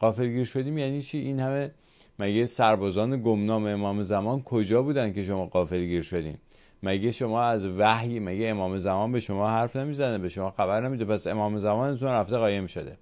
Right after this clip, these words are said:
اونم پس، یعنی می‌خوام بگم که برای اون قشر مذهبی هم دیگه تمام این دروغ‌ها عیان شد براشون که هیچ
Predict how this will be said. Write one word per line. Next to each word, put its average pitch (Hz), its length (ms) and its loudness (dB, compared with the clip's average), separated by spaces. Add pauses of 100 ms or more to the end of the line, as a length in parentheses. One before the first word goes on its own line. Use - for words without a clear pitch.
(760)
اونم 139 360 2
پس، 127 420 2 (1500)
یعنی 110 200 2
می‌خوام 127 240 -2
بگم 135 240 0
که 139 100 -4
برای 110 300 2
اون 107 380 -4 (520)
قشر 107 440 0
مذهبی 98 840 -2
هم 127 260 -2
دیگه 101 200 -2
تمام 95 540 -6
این 104 460 -6 (520)
دروغ‌ها 101 840 0 (1040)
عیان 117 420 6
شد 82 240 -4
براشون 76 520 -2
که 92 100 -10
هیچ 123 300 -4